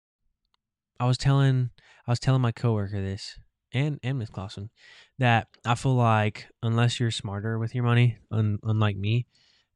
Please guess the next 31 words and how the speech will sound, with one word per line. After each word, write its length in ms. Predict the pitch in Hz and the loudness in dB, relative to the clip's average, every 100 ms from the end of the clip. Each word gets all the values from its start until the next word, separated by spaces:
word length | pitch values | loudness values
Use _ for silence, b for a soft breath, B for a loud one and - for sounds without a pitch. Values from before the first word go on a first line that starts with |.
| _ _ | _ _
no 240 | 117 117 127 | -2 2 2
matter 440 | 135 127 127 120 | 2 2 2 0
what 500 | 107 101 110 117 117 _ _ _ _ _ _ _ _ _ _ _ - | -2 -2 0 0 0 _ _ _ _ _ _ _ _ _ _ _ -16
salary, 600 | - 131 117 120 120 120 | -6 -2 0 2 2 2
how 100 | 120 | 2
many, 200 | 120 117 | 0 -2
how 120 | - 123 | -2 -2
much 200 | 113 - | -2 -2
money 220 | 107 117 123 | 0 2 2
you 80 | |
make, 420 | 127 131 139 - - _ _ _ _ _ _ | 4 2 0 -6 -16 _ _ _ _ _ _
I 60 | 123 | -6
feel 160 | 120 | 0
like 160 | 123 117 | 0 2
you 400 | 120 117 110 107 - 123 | 0 0 0 -4 -10 -2
get 180 | 131 | -2
stuff 340 | - - 139 - | -2 -2 -2 -2
that 100 | 117 | -4
you 100 | 120 | -2
can 140 | 120 | -2
afford 540 | 107 - 113 117 120 117 - _ _ _ _ _ _ _ _ _ _ _ _ | -4 -6 -2 0 0 -4 -16 _ _ _ _ _ _ _ _ _ _ _ _
with 320 | 117 120 - | 0 0 2
that 280 | 120 113 117 | 2 2 2
amount 200 | 123 113 | 2 2
of 60 | 107 | 2
money. 320 | 107 117 139 - _ _ _ _ _ _ _ - | 2 2 0 -4 _ _ _ _ _ _ _ -6
And 160 | 117 117 | -4 -2
so 420 | - 113 110 107 | 0 2 2 0
making 340 | 110 120 120 110 | 0 0 0 0
more 200 | 107 117 | 0 0
money 380 | 113 107 104 | 0 -2 -4